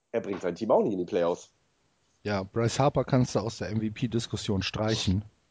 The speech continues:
Speaker 1: Ja, ja, aber
Speaker 2: Ja,
Speaker 1: er
Speaker 2: ist
Speaker 1: also
Speaker 2: so.
Speaker 1: ich mein, ja, aber guck
Speaker 2: Der
Speaker 1: dir die
Speaker 2: kann,
Speaker 1: Zahlen
Speaker 2: ist
Speaker 1: an.
Speaker 2: egal. Spielt keine
Speaker 1: Ja,
Speaker 2: Rolle.
Speaker 1: er ist egal, ist egal. Nee, ist nicht egal.
Speaker 2: Doch, er ist nicht,
Speaker 1: Zahlen
Speaker 2: er ist nicht wertvoll für, für das Team, weil, äh, w-, w-,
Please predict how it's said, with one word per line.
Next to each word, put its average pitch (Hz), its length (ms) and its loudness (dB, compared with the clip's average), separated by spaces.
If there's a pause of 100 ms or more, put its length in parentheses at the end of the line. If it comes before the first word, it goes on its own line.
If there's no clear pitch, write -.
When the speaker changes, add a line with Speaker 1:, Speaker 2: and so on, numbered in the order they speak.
(1400)
Speaker 1:
Ja, - 120 2 (840)
ja, 113 160 2
aber 110 120 0
Speaker 2:
Ja, 139 100 6
Speaker 1:
er 120 60 2
Speaker 2:
ist 147 180 4
Speaker 1:
also 135 100 10
Speaker 2:
so. 120 80 8
Speaker 1:
ich 123 100 0
mein, 135 140 -2 (340)
ja, 123 220 -2
aber 139 140 -2
guck 170 160 -6
Speaker 2:
Der 139 100 4
Speaker 1:
dir 135 40 2
die 151 60 4
Speaker 2:
kann, 165 100 6
Speaker 1:
Zahlen 143 280 2
Speaker 2:
ist 156 180 0
Speaker 1:
an. 147 40 4
Speaker 2:
egal. 127 400 -2 (240)
Spielt - 340 -2
keine 156 200 6
Speaker 1:
Ja, 139 40 6
Speaker 2:
Rolle. 139 200 4
Speaker 1:
er 139 80 4
ist 135 220 -2
egal, 85 360 2
ist 101 180 -6
egal. 95 460 0
Nee, 120 220 -2
ist 101 160 -10
nicht - 180 -6
egal. 101 340 4
Speaker 2:
Doch, 87 240 -4
er 127 140 -2
ist 156 200 -2
nicht, 170 140 6
Speaker 1:
Zahlen 131 380 0
Speaker 2:
er 156 160 4
ist 160 200 0
nicht 185 280 6
wertvoll 170 640 2
für, 151 280 -2
für 151 120 -6
das 143 240 0
Team, 175 340 4 (420)
weil, 139 500 4
äh, 135 540 0
w-, 135 220 -10
w-, 131 260 -10